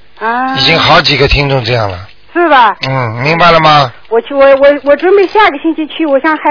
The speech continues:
Speaker 1: 拜一拜。罗台长，你再帮我看看我妈妈那个肠胃的那块儿，我觉得她这两天好像特别刺手，是不是她的那个胎儿还没走？
Speaker 2: 属什么的？
Speaker 1: 二八年的龙。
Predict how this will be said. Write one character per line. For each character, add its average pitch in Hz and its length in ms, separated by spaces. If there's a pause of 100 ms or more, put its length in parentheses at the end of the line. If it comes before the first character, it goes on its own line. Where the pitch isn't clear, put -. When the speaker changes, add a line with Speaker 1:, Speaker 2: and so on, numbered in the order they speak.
(100)
Speaker 1:
拜 311 100
一 302 140
拜。 226 120 (260)
罗 330 100
台 403 120
长， 339 160
你 311 120
再 392 140
帮 392 200
我 330 60
看 359 200
看 339 120
我 262 120
妈 247 260
妈 294 100
那 294 160
个 240 200 (320)
肠 285 380
胃 381 180
的 285 120
那 233 180
块 226 180
儿， 208 320 (320)
我 302 140
觉 403 60
得 415 80
她 392 220
这 277 120
两 254 260
天 311 180
好 262 140
像 294 180
特 359 260
别 277 140
刺 269 260
手， 226 260
是 381 60
不 381 80
是 302 260 (400)
她 277 180
的 262 100
那 247 120
个 226 80
胎 247 240
儿 226 160
还 226 160
没 226 160
走？ - 180 (380)
Speaker 2:
属 - 320
什 143 160
么 156 80
的？ 170 400
Speaker 1:
二 269 140
八 285 160
年 269 180
的 233 80
龙。 220 240